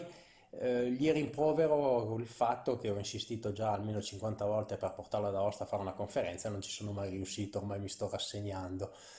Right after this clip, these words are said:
però lo vedo sempre con piacere e lo abbraccio veramente forte forte.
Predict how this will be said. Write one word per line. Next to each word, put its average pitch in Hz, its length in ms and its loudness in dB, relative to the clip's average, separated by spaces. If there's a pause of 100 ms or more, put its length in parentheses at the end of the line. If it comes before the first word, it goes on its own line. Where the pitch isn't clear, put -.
(140)
però 117 200 0
lo 117 80 4
vedo 113 180 0
sempre 113 260 -2
con 113 200 -4
piacere 113 720 0
e 107 100 -6
lo 95 160 0
abbraccio 92 480 -6
veramente 90 840 -8 (380)
forte - 420 -6
forte. - 380 -16